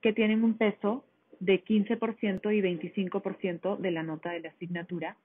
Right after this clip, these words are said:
respectivamente. Y finalmente,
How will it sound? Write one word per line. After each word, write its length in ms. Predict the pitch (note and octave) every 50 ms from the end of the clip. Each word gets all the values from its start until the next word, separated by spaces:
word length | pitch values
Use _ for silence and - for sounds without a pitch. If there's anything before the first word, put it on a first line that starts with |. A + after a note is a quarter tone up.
| _ _ _ _ _ -
respectivamente. 960 | - G3+ G3 - - E3 - - E3+ D#3 D3+ D3+ D3 C#3 C#3 - - - _ _ _ _ _ _ _ _ _ _ _ _ _ _ _ _ _ _ _ _ _ _ _ _ _ -
Y 100 | B3+ A3+
finalmente, 840 | - B3+ A#3+ B3 B3 B3 A#3 A3 G#3 G3+ F#3+ - A3 B3 C#4 C#4